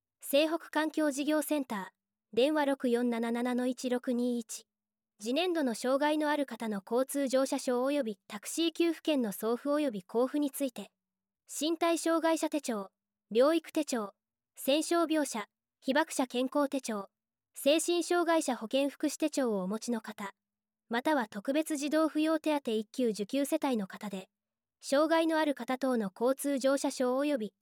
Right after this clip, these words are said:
タクシー給付券交付中の方へ、新年度分を三月末日までに書留で送付、または窓口交付を開始します。問い合わせ、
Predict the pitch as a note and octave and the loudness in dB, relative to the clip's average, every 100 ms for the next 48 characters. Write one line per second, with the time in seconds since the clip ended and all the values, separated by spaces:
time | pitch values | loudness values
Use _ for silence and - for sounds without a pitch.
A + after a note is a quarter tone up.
0 | _ - - - E4 E4 E4+ D#4+ - B3+ | _ -14 -10 -2 -2 0 0 0 0 -2
1 | G#3 A3+ A#3+ - C4 C4 B3+ A#3+ A#3+ G#3+ | 0 -2 -2 -4 -2 0 -2 -6 -8 -8
2 | G3 - _ _ _ - - C#4+ D4 D#4+ | -8 -14 _ _ _ -10 -2 0 2 2
3 | C#4+ B3 B3+ G#3+ - C4 D4 C#4+ - G#3+ | 0 2 2 0 -4 -4 -2 -2 -2 -6
4 | G3 B3+ D4 D#4 D4 B3+ G3 - G3+ - | -6 -8 -4 -2 0 0 -2 -6 -12 -4
5 | B3+ C4+ B3+ - A#3 - G#3+ - _ _ | -2 0 -2 -2 -4 -2 -6 -6 _ _
6 | _ _ A3+ B3 D#4 A3+ F#3+ B3 D#4+ - | _ _ -4 2 2 2 2 2 2 -2
7 | - F#4 D#4+ B3 - G#3+ A3 A3+ A3 G#3+ | 2 2 2 -2 -2 -6 -6 -8 -8 -8
8 | - - _ _ _ - C#4 D#4+ E4 D#4+ | -10 -14 _ _ _ -6 -2 2 2 0
9 | - A3+ | -4 -8